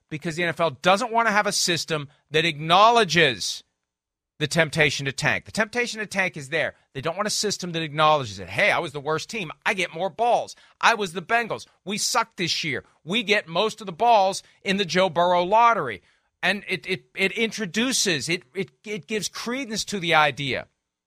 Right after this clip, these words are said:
that, hey, it's bad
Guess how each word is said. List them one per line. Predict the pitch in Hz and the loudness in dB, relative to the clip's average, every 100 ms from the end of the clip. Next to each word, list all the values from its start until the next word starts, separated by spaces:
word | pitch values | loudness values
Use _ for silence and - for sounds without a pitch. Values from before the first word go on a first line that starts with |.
| _ _ _ 143 | _ _ _ 2
that, | 175 165 _ _ _ _ _ _ _ _ | 2 2 _ _ _ _ _ _ _ _
hey, | 147 175 104 - _ _ _ _ _ | -2 0 -2 -8 _ _ _ _ _
it's | 117 - | -18 -6
bad | - 143 165 | 2 4 4